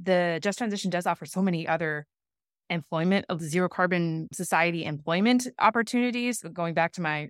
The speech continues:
retrofitting buildings example, the amount of work that's gonna go into making every single building in, in Canada, in Scarborough, more efficient and not powered by a fossil fuel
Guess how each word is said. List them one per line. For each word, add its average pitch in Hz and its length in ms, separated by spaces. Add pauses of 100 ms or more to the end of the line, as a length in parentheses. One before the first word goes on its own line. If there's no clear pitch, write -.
retrofitting 156 580 (280)
buildings 160 460
example, 156 580 (420)
the 156 300
amount 175 560
of 156 420 (420)
work 196 500
that's 170 220
gonna 175 180
go 165 340 (160)
into 170 840
making 160 480
every 180 280
single 180 380
building 160 680
in, 156 500 (120)
in 151 160
Canada, 147 420
in 151 160
Scarborough, 160 560 (540)
more 165 120
efficient 165 520
and 156 300
not 165 300
powered 165 440
by 147 520
a 170 100
fossil 160 320
fuel 160 340